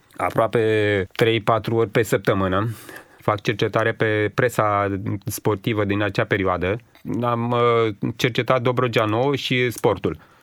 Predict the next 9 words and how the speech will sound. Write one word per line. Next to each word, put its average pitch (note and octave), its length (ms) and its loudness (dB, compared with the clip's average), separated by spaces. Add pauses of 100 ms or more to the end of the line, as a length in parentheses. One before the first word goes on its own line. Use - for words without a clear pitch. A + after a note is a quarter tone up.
(200)
Iau B2+ 240 2
în C#3 60 -2
fiecare C3 420 0 (680)
zi, B2 220 -4
fiecare B2 640 0 (140)
ziar A2 280 0
și - 160 -6
îl A#2+ 80 0
iau C3 300 2